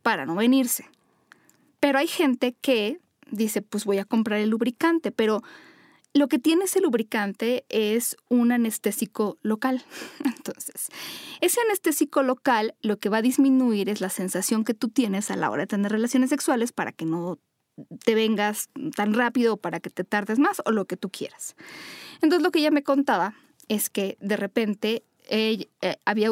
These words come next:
comprado incluso un condón de, pa-, también re-, o sea, con retrasante, por decirlo así.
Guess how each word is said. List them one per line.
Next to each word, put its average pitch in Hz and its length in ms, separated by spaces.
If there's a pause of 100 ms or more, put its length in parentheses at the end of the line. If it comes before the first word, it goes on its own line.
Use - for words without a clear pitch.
(200)
comprado 233 360
incluso 247 360
un 269 80
condón 226 500 (160)
de, 208 280 (140)
pa-, 165 120
también 196 340
re-, 196 200
o 190 80
sea, - 180
con 165 340
retrasante, 214 720
por 185 180
decirlo 180 320
así. 311 200